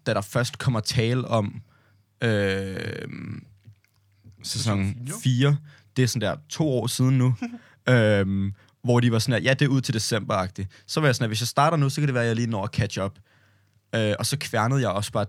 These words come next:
Speaker 1: det, hvilket så er to år siden. Så så jeg, du ved, de tre sæsoner, der er. Øhm, ja, der skete ikke rigtig noget. Eller sådan, du ved, så gik, ventede jeg to år, ikke?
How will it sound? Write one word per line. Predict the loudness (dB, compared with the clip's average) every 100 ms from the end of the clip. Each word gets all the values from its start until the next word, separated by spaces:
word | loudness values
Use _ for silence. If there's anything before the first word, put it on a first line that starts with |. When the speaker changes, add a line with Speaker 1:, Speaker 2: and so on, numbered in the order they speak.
| -2
Speaker 1:
det, | -2 -2 -8 _ _
hvilket | -4 -4 -2 -2
så | -2
er |
to | 0 0 0
år |
siden. | -2 -6 -8
Så | -6
så | -4 -2
jeg, | -4 -6
du | -10
ved, | -10
de | -16 -18 _
tre | -4 -4 -4
sæsoner, | -6 -6 -6 -6
der | -4
er. | -4 -4 -10 -20 _ _ _ _
Øhm, | -6 -4 -4 -4 -8 -12 _ _ _ _ _ _ _ _ _ _ -20 -20 -20 -12
ja, | -12 -10
der | -10
skete | -4 -4
ikke | -4
rigtig | -4 -4
noget. | -4 -8 -20 -20 _ -20 _ -2
Eller | -2 -4 _
sådan, | -10 -10 -10 -10
du |
ved, | -10
så | -10
gik, | -12 -20 -8
ventede | -4 -2
jeg | -4
to | -4 -6
år, | -6 -6
ikke? | -6